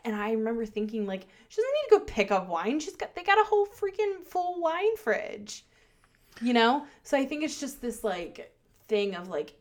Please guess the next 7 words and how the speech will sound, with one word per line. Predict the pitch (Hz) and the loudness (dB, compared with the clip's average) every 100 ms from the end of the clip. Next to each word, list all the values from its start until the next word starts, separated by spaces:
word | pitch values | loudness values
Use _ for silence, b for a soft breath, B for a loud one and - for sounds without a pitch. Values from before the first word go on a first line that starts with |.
| - | -6
everything's | 196 196 202 202 202 190 | -2 -2 -2 -2 -4 -6
available | 175 156 156 - - | -8 -6 -6 -6 -12
to | - | -12
them. | - - - 185 214 B B B _ - | -12 -12 -14 -16 -18 B B B _ -4
And | 196 190 202 208 | -4 -4 -2 6
maybe | 226 233 208 | 6 6 2
I'm, | 175 175 180 | 2 -4 -6